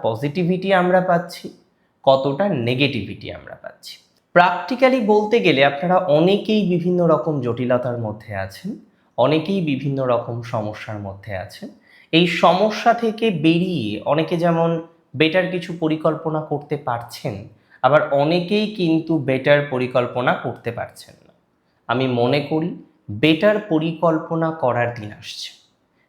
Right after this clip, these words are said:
সিচুয়েশন অনেকটা বেটার হবে। ধীরে ধীরে আরও ডেভেলপমেন্টের জায়গা কিন্তু আমরা তৈরি করতে পারবো এবং এর একটি সিওরিটি আমি আপনাকে প্রোভাইড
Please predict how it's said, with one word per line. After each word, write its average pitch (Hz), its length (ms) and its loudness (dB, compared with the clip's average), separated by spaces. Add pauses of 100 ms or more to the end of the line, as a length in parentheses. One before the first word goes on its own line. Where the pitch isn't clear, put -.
সিচুয়েশন 156 640 2
অনেকটা 170 540 2
বেটার 127 360 2 (100)
হবে। 120 220 2 (140)
ধীরে 139 200 0
ধীরে 135 240 2 (320)
আরও 165 260 4
ডেভেলপমেন্টের 143 1000 2
জায়গা 123 340 4
কিন্তু 131 360 -2
আমরা 120 240 2
তৈরি 117 300 -4
করতে 143 340 -2
পারবো 147 340 4 (320)
এবং 170 280 2
এর 175 220 4
একটি 190 360 -2
সিওরিটি 170 640 -2
আমি 127 220 0
আপনাকে 117 440 -2
প্রোভাইড 104 460 -6